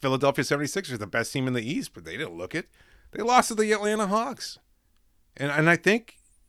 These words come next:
it's hard to really determine what's going on in the East. So, I mean, look, again, the Nets are prohibitive favorites. The Raptors and Celtics will be better, as will the Knicks.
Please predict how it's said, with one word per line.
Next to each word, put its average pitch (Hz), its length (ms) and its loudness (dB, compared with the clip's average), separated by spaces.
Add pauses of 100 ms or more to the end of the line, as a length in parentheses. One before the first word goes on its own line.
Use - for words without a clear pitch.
it's 139 160 -8
hard 156 400 6
to 170 100 2
really 151 260 2
determine 151 640 -4
what's 123 200 0
going 143 260 -2
on 165 160 2
in 151 60 0
the 147 120 -6
East. 135 220 -8
So, 139 140 -8
I 160 60 -2
mean, 143 200 -2
look, - 180 2
again, 120 280 0 (100)
the 123 80 -4
Nets 190 280 4
are 190 40 0
prohibitive 156 400 6
favorites. 101 500 -2 (920)
The 98 100 -6
Raptors 131 440 4
and 123 100 0
Celtics 120 400 0
will 104 80 -2
be 90 120 -6
better, 78 380 -12 (480)
as 147 180 0
will 165 120 2
the 160 80 4
Knicks. - 340 -6